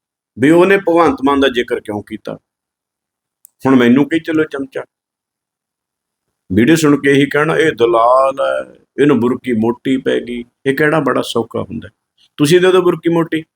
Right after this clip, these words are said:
ਜੇ ਭਗਵੰਤ ਮਾਨ ਨੇ ਬੁਰਕੀ ਮੋਟੀ ਪਾਈ ਹੈ, ਤਾਂ ਤੁਹਾਡੀ ਗੱਲ ਕਰ ਲਾਂਗੇ।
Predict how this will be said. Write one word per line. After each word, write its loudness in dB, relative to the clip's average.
ਜੇ 2
ਭਗਵੰਤ 0
ਮਾਨ 0
ਨੇ 0
ਬੁਰਕੀ -8
ਮੋਟੀ 0
ਪਾਈ 2
ਹੈ, 2
ਤਾਂ -6
ਤੁਹਾਡੀ 2
ਗੱਲ 2
ਕਰ -2
ਲਾਂਗੇ। -10